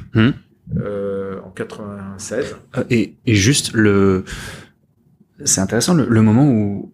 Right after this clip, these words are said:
Speaker 1: vous, vous dites, vous étiez au final, euh, salarié, mais salarié de, de luxe, directeur
Speaker 2: Mhm.
Speaker 1: associé. Euh, vous quittez donc une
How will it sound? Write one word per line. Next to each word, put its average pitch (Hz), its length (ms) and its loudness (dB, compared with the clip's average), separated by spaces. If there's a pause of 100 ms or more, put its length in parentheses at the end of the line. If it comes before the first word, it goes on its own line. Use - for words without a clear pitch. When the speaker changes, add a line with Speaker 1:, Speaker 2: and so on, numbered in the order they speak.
(120)
Speaker 1:
vous, 110 260 -6
vous 113 140 2
dites, 135 200 2
vous 98 220 2
étiez 101 220 2
au 92 60 2
final, 107 240 2
euh, 92 280 2
salarié, 95 380 2
mais 110 380 0
salarié - 420 -6
de, - 260 -10
de 107 100 2
luxe, 147 380 2
directeur 110 340 0
Speaker 2:
Mhm. 101 40 -2
Speaker 1:
associé. 151 380 0 (380)
Euh, 95 180 2 (920)
vous 98 200 -4
quittez 123 360 2
donc 101 240 0
une 92 340 -2